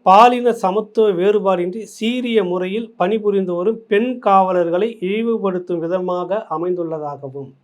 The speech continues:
பெண்கள் அனைவரும் பதவி உயர்வுக்காகவும் பணியிட மாற்றங்களுக்காகவும் பாலின ரீதியாக உயர் அதிகாரிகளிடம் சமரசம் செய்து கொள்வதாகவும் கூறி ஒட்டுமொத்த பெண் இனத்தையே இழிவுபடுத்தியுள்ளார். இதுதான் இதுக்குள்ள இருக்கக்கூடிய முக்கியமான ஒரு கண்டென்ட்.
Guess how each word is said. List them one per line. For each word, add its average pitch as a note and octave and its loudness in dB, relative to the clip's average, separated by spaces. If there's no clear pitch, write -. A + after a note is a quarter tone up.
பெண்கள் C4+ 6
அனைவரும் A3+ 6
பதவி B3+ 2
உயர்வுக்காகவும் G#3 0
பணியிட A3 2
மாற்றங்களுக்காகவும் F#3+ -2
பாலின A3+ 6
ரீதியாக F#3 -2
உயர் G#3+ 0
அதிகாரிகளிடம் G3 -2
சமரசம் A3+ 0
செய்து G3 -2
கொள்வதாகவும் E3+ -2
கூறி F3 -6
ஒட்டுமொத்த A#3 2
பெண் A3+ 0
இனத்தையே G#3+ -2
இழிவுபடுத்தியுள்ளார். D#3+ -8
இதுதான் G3+ -4
இதுக்குள்ள E3+ -6
இருக்கக்கூடிய D#3+ -10
முக்கியமான D3 -12
ஒரு C3+ -16
கண்டென்ட். C3+ -18